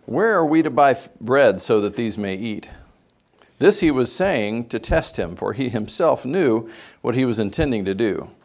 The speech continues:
Philip answered him, "Two hundred denarii worth of bread is not sufficient for them, for everyone to receive a little." One of his disciples, Andrew, Simon Peter's brother, said to him, "There's a lad here who has five barley loaves and two fish, but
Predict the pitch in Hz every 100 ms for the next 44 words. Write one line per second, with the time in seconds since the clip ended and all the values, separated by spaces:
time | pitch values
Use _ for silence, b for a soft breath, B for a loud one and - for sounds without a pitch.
0 | _ _ B B B B - 143 123 113
1 | 143 104 90 85 82 185 165 175 160 120
2 | 101 98 123 190 107 101 101 110 101 90
3 | 117 185 123 98 110 107 110 - 202 139
4 | - 95 90 90 87 - - 190 160 104
5 | 101 104 - 143 120 85 104 - 62 -
6 | - _ B B B B B - 151 175
7 | 120 110 101 101 98 117 107 - 135 143
8 | 95 117 - 107 101 98 107 92 82 113
9 | 139 98 104 - 104 98 98 98 92 92
10 | _ b b b b 135 131 95 107 285
11 | 202 113 98 117 127 110 98 - 123 127
12 | 104 107 135 117 95 87 101 104 98 -
13 | 98 - 151 135 - 117 -